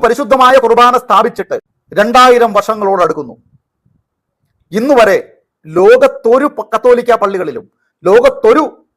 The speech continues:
ദൈവാലയങ്ങളിലും പതിനാറ് സാത്താൻ ആരാധനകൾ ഒരിക്കലും ഒരു പുരോഹിതരും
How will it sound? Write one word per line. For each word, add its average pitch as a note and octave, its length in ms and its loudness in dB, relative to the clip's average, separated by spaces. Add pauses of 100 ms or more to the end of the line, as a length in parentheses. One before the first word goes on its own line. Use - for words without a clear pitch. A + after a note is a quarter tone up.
(140)
ദൈവാലയങ്ങളിലും G3 720 -2 (1080)
പതിനാറ് C4 560 2 (260)
സാത്താൻ A3+ 400 0 (120)
ആരാധനകൾ A3 520 0 (720)
ഒരിക്കലും A#3+ 420 0 (400)
ഒരു A3+ 160 4
പുരോഹിതരും A#3 480 0